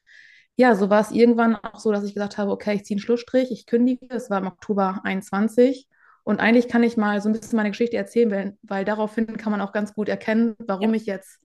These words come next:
Speaker 1: diesen Weg einschlage und warum ich, ja, das jetzt coachen möchte, was jetzt irgendwann auch angesagt ist.
Speaker 2: Mhm.
Speaker 1: Und ja, es war so, dass ich, wie gesagt, äh, mich entschieden habe zu kündigen, weil ich einfach auch körperlich und seelisch beides, also ich, ich war total fertig. Nach außen hat man, hat man's mir gar nicht angesehen. Ich war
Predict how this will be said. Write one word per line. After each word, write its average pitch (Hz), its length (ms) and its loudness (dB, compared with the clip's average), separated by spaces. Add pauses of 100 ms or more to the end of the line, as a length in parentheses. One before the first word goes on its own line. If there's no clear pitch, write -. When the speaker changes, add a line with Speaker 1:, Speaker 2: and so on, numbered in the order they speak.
Speaker 1:
diesen 214 180 4
Weg 202 160 2
einschlage 220 520 0
und 202 100 -4
warum 202 220 -2
ich, 202 180 -6 (480)
ja, 196 160 4
das 202 160 0
jetzt 226 160 -2
coachen 247 300 0
möchte, 214 260 -2
was 196 140 -4
jetzt 202 280 -10 (140)
irgendwann 196 320 0
auch 180 100 -6
angesagt 180 460 -4
ist. 208 300 -6 (240)
Speaker 2:
Mhm. 262 180 -4 (100)
Speaker 1:
Und 214 580 4
ja, 233 200 2
es 196 180 -2
war 202 240 2
so, 214 200 0
dass 214 180 0
ich, 208 140 -8
wie 202 80 -8
gesagt, 202 500 -2
äh, 196 100 0
mich 196 140 0
entschieden 233 540 -2
habe 208 120 -2
zu 214 120 -12
kündigen, 262 400 0
weil 202 320 -4 (720)
ich - 220 -4
einfach 220 220 2
auch 202 120 -2
körperlich 240 600 4
und 220 140 2
seelisch 226 460 2
beides, 208 320 -4
also 196 240 -6
ich, - 180 -14
ich 196 160 -6
war 196 100 0
total 196 280 0
fertig. 240 560 2
Nach 202 100 -2
außen 208 260 0
hat - 80 -2
man, 202 280 -6
hat - 100 -12
man's 214 180 -2
mir 208 80 0
gar 196 120 0
nicht 196 160 -4
angesehen. 220 420 2
Ich 196 140 -8
war 185 320 -6